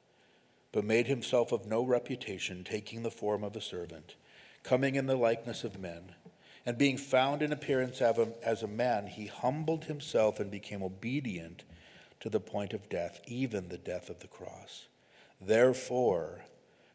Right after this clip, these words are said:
God also has highly exalted him and given him the name which is above every name,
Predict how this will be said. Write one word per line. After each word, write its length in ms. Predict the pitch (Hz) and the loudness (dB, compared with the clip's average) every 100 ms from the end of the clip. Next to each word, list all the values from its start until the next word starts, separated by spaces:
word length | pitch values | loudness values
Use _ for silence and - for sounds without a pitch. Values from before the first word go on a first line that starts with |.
| - | 0
God 260 | 107 104 104 | 6 8 6
also 800 | - 113 139 160 - 95 85 | 2 4 6 4 -2 -2 -2
has 260 | - 92 - | -2 -6 -6
highly 560 | - 110 120 131 139 139 | -2 2 2 2 -2 -4
exalted 680 | 120 95 101 104 - 95 | -6 0 2 2 0 -6
him 220 | 92 85 | -4 -4
and 140 | 90 92 | -6 -4
given 260 | 104 123 | -4 -2
him 160 | 123 123 | -4 -2
the 100 | 123 | -2
name 300 | 117 110 110 | 0 -2 -2
which 180 | 110 - | -4 -6
is 120 | 95 | -6
above 500 | 92 90 104 117 113 - | -4 2 4 4 0 -6
every 420 | 110 110 110 127 | -2 -2 -2 -4
name, 440 | 117 85 82 85 | -4 -8 -10 -16